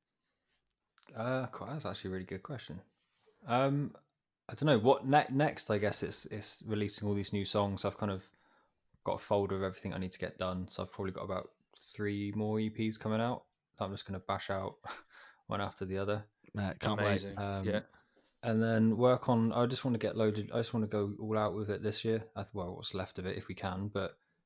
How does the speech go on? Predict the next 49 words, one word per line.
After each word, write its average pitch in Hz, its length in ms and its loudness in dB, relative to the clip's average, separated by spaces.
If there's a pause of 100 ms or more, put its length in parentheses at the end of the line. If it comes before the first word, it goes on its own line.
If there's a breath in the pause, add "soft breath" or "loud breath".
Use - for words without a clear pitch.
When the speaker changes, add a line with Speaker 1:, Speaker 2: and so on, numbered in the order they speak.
(160)
Speaker 1:
uh, 117 100 0
all 127 200 6
the 107 80 6
festivals 104 440 4
have 98 40 -8
been 98 120 0
cancelled 95 460 0
now, 95 200 -4
so 95 320 -6 (260)
it's 110 140 -8
not. 107 160 4
I've 101 160 2
Speaker 2:
Yeah. 95 60 0
Speaker 1:
got 95 100 2
a 101 80 2
lot 101 160 6
of 101 80 -6
time 98 360 2
just - 300 0
to - 80 -8
focus 98 400 -4
on 95 220 -4 (1040)
getting 104 200 -2
a 104 40 2
lot 92 80 2
of - 80 -6
songs 110 340 0
out. - 300 -6 (200)
I - 60 -6
don't 147 140 0
know, 165 100 4
really. 120 400 4
It's - 400 -4 (680)
to 123 100 -4
look 113 120 0
back 117 240 0
on 110 60 2
it - 80 -2
in 107 60 -4
five 107 340 0
years 101 220 0
and 98 100 -4
just 98 160 -8
think, 95 240 -6 (300)
"I - 40 -6
didn't 95 200 -2
waste 98 260 -2
my 98 100 0
time." 113 360 2